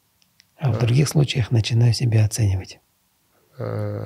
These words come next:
Speaker 1: И мне кажется, что все меня оценивают, что я жадный.
Speaker 2: А.
Speaker 1: На самом деле меня отражают.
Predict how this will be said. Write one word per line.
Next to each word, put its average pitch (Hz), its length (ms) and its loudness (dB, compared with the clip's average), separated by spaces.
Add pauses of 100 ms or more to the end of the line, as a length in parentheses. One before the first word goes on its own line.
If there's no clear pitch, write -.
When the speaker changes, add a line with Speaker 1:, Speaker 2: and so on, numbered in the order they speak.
Speaker 1:
И - 40 -2
мне 110 140 2
кажется, 120 360 -2
что - 380 -2 (400)
все - 280 0
меня 104 300 4
оценивают, 117 580 -6
что - 260 -6
я 107 80 2
жадный. 104 340 -4 (840)
Speaker 2:
А. 113 280 -8
Speaker 1:
На 113 60 -2
самом 120 260 2
деле 120 220 2
меня 113 300 4
отражают. 120 580 -4